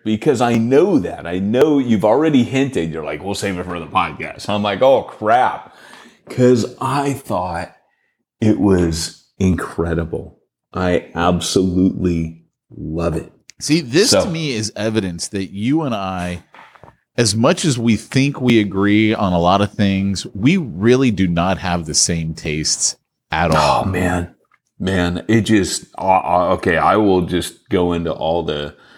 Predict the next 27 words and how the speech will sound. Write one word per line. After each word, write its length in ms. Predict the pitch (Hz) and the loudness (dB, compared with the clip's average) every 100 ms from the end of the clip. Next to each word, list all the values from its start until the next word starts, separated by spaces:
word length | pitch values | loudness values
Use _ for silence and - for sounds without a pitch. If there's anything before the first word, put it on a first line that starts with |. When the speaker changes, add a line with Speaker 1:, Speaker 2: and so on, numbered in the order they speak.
| - - | -8 -2
Speaker 1:
okay, 320 | 139 127 - - - | 0 0 -2 -16 -6
so 540 | - 151 120 - - | 2 6 6 2 0
if 160 | 135 120 | 0 2
I, 100 | 110 | 2
it, 500 | 104 - - 110 - | 0 -2 0 0 2
it, 200 | 110 - - | 0 0 2
it, 260 | 110 107 | 2 2
to 120 | 131 | 2
me, 560 | 113 104 113 139 160 - | 2 4 4 4 2 0
it 160 | 104 98 | 0 2
was 220 | 101 90 | 0 -2
almost 840 | - 90 95 101 104 107 - - _ _ | -4 -2 2 2 2 0 -2 -12 _ _
flawless. 1120 | - - 92 87 82 76 67 - - - - _ _ _ | -18 -6 -2 -2 -2 -6 -10 -12 -14 -14 -18 _ _ _
Speaker 2:
Oh 60 | - 90 | -4 -2
my 60 | |
Speaker 1:
Except 720 | 87 - - 131 123 135 - | -2 -4 -2 0 2 0 -4
Speaker 2:
gosh, 40 | 110 | -10
are 40 | |
you 80 | 110 | -4
Speaker 1:
for 120 | 101 | 0
Speaker 2:
serious? 360 | 82 76 78 82 | 0 0 -2 0
Speaker 1:
one, 460 | 92 101 117 131 - | 2 4 2 0 -2
yeah, 300 | 87 82 73 | 2 2 0
except 340 | 71 - 82 | -4 -4 -4
for 120 | - 78 | -4 -8
one 460 | 80 82 92 107 | -6 -2 2 2
part. 400 | 104 78 - - | 0 -4 -4 -14